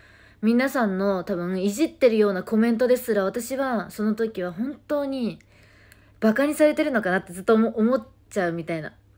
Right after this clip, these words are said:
ちょっと時期もあって、まあ、それはよろしくなかったなって思いますけど、未だにしかもそれを言われるんですよ、まだ。<laughs>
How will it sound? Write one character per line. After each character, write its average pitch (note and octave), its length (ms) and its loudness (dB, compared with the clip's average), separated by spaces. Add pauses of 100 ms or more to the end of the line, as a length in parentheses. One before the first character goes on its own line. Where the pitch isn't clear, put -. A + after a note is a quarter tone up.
(120)
ち F3 40 -10
ょ - 20 -8
っ F3 40 -6
と F#3 160 -8
時 G3+ 160 -10
期 A3+ 80 -4
も G3 80 0
あ G#3 60 2
っ A3 100 -4
て、 F#3+ 460 -4 (1900)
ま F3+ 80 -12
あ、 - 20 -14
そ G#3 80 -8
れ G#3 80 2
は G#3 60 4
よ G#3 60 2
ろ A3 80 2
し A3 80 -4
く - 80 -4
な G#3+ 120 2
か A3 80 0
っ - 20 0
た G3 100 -4
な A3 120 2
っ A3 100 -4
て F3 80 -4
思 F3 140 -2
い F#3+ 40 -2
ま A3 140 2
す A#3 120 -8
け F#3+ 80 -4
ど、 F#3+ 380 0 (680)
未 B3 240 6
だ D#4+ 100 4
に D#4+ 120 0
し - 100 -8
か E4 100 6
も A#3+ 120 2
そ A#3 120 -2
れ G#3+ 120 4
を G#3+ 340 0 (100)
言 G3+ 120 0
わ A#3 100 6
れ A#3 100 6
る A3+ 100 4
ん - 20 2
で F3+ 80 -2
す - 100 -10
よ、 E3+ 60 -6
ま E3+ 160 -4
だ。 - 200 -8 (760)
<laughs> - 40 0